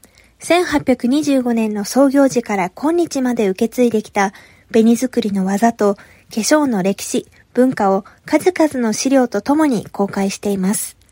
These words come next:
紅はどのように作られるかご存知でしょうか？まず、紅の原料となる紅花は、黄色の花を咲かせる菊科の植物です。赤ではないんですよね。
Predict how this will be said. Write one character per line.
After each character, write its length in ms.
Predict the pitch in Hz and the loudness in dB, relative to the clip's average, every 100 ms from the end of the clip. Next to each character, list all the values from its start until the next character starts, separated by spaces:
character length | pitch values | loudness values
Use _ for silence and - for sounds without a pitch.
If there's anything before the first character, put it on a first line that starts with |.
| _ _ _ _ _ _ _ _ _ - | _ _ _ _ _ _ _ _ _ 0
紅 280 | 277 285 | 2 4
は 200 | 240 220 - _ _ | 2 -2 -6 _ _
ど 120 | 294 | 0
の 160 | 359 359 | 2 2
よ 120 | 320 | 0
う 60 | |
に 160 | 262 202 | 0 -2
作 220 | - - | -4 0
ら 140 | 247 254 | 2 4
れ 100 | 269 | 4
る 100 | 247 | 2
か 220 | 196 - - | 0 -8 -10
ご 120 | 196 | -4
存 220 | 196 302 | 2 2
知 120 | 320 | 2
で 80 | 277 | 0
し 120 | 247 | 0
ょ 40 | 240 | -2
う 40 | |
か？ 220 | 190 202 - _ _ _ _ _ _ _ _ - | -2 -4 -4 _ _ _ _ _ _ _ _ 0
ま 120 | 254 | 0
ず、 220 | 247 226 - - _ _ | 2 0 -2 -20 _ _
紅 260 | 269 370 349 | 2 2 2
の 160 | 262 | 0
原 200 | 220 240 | 2 2
料 220 | 302 320 | 2 2
と 120 | 294 247 | 0 0
な 120 | 247 | 0
る 120 | 220 | 0
紅 240 | 202 214 | 0 0
花 260 | 269 269 247 | 2 2 2
は、 240 | 247 240 - - _ _ _ _ | 2 0 -2 -18 _ _ _ _
黄 260 | - 294 | 2 4
色 160 | 349 349 | 6 4
の 140 | 330 | 2
花 340 | 311 277 277 247 | -2 0 0 0
を 80 | - | -2
咲 160 | - | -10
か 120 | - 220 | -6 -4
せ 160 | 226 | 0
る 180 | 214 - | -2 -2
菊 220 | - - - | -10 -14 0
科 160 | 330 | 2
の 220 | 302 285 - | 2 -4 -8
植 300 | - 240 214 | -8 -2 -2
物 220 | 190 - | -4 -6
で 100 | 180 | -6
す。 180 | - - - - - _ _ - | -6 -10 -20 -20 -20 _ _ -2
赤 260 | 269 269 | 0 0
で 120 | 240 | 0
は 140 | 196 190 | -2 -2
な 140 | 214 | 0
い 80 | 285 | 2
ん 60 | 262 | 2
で 100 | 226 | 0
す 140 | - | -2
よ 100 | 208 | 0
ね。 260 | 214 247 | 2 2